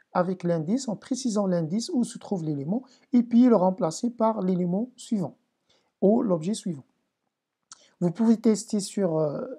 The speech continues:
une liste si, si elle est vide ou non. Vous pouvez voir si une liste et, euh, et un élément, il se trouve dans une liste en utilisant la méthode contains, euh, qui permet donc de récupérer true, euh, dans le cas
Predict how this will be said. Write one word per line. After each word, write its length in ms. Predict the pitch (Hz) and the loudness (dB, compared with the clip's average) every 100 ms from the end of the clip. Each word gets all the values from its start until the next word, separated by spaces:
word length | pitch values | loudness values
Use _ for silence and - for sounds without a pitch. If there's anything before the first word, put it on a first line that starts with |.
| - | -4
une 160 | 285 165 | 0 2
liste 300 | 208 254 - | 2 0 -2
si, 280 | - 190 - | -2 -2 -2
si 200 | 269 - | -6 -6
elle 80 | 180 | -4
est 40 | 170 | -2
vide 260 | 175 185 - | -2 -4 -4
ou 100 | 156 | -6
non. 400 | 139 160 208 277 - _ - | -2 2 2 2 -4 _ -4
Vous 120 | 185 | -4
pouvez 280 | 185 226 220 | 0 2 2
voir 320 | 170 175 214 | 2 4 4
si 340 | - - 226 285 | 0 0 0 0
une 280 | 240 185 175 - _ _ | 0 0 0 -4 _ _
liste 460 | 170 214 226 - - | 0 0 0 -6 -8
et, 1000 | 185 180 170 165 160 151 - - - - 220 | -2 0 0 -2 -4 -6 -6 -8 -10 -12 -10
euh, 300 | 156 156 330 | -8 -8 -2
et 140 | 247 | 0
un 220 | 208 - 208 | 2 2 2
élément, 360 | 202 185 226 | 4 2 0
il 80 | 311 | -4
se 160 | - 180 | -8 -10
trouve 260 | - 240 | -4 -2
dans 160 | 226 226 | 0 -2
une 200 | 208 202 | -2 -4
liste 240 | 143 - | -6 -10
en 100 | 143 139 | -14 -14
utilisant 360 | - 165 196 | -8 -2 0
la 80 | 170 | 0
méthode 340 | 151 147 196 196 _ _ - | -4 -4 -4 -6 _ _ -6
contains, 400 | 170 156 180 269 - - _ _ - | -4 -2 -2 -2 -4 -18 _ _ -2
euh, 760 | 151 151 151 - - 170 170 165 | -2 -2 -4 -6 -8 -6 -8 -8
qui 120 | - | -6
permet 460 | 196 190 170 170 220 | -2 0 0 0 -2
donc 260 | 190 202 165 | -2 -4 -4
de 120 | 175 | -2
récupérer 720 | 165 254 262 254 214 196 220 254 _ _ | 2 2 2 0 -2 0 -2 -6 _ _
true, 340 | 202 220 208 196 _ - | 4 4 4 -2 _ -4
euh, 200 | 156 - | -2 0
dans 180 | 185 190 | 2 4
le 140 | 180 | 2
cas 320 | 185 185 185 | 0 0 0